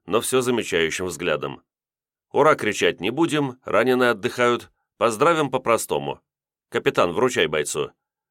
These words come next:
Дырявить халат тоже не надо. Тимофей Артемович поймет, он толковый". Высокий капитан в золотых парадных погонах улыбнулся, вроде бы искренне, пожал руку слегка растерявшемуся Тимофею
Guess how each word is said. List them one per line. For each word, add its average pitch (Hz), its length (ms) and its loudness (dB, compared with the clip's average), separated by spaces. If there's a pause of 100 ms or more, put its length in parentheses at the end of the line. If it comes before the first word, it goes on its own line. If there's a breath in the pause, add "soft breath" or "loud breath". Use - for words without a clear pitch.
Дырявить 147 440 4
халат 131 340 2
тоже 95 240 2
не 87 100 -2
надо. 76 380 -2 (180)
Тимофей 127 380 0
Артемович 113 480 0
поймет, 98 380 0
он 107 120 -2
толковый". 78 560 -2 (1040)
Высокий 120 480 -2
капитан 107 500 0
в 82 80 -8
золотых 95 500 -2
парадных 90 480 2
погонах 110 520 -2
улыбнулся, 95 760 -2 (140)
вроде 113 320 0
бы 95 140 2
искренне, 110 580 -2 (240)
пожал 120 360 4
руку 123 240 0
слегка 101 360 0
растерявшемуся 92 760 0
Тимофею 101 600 -2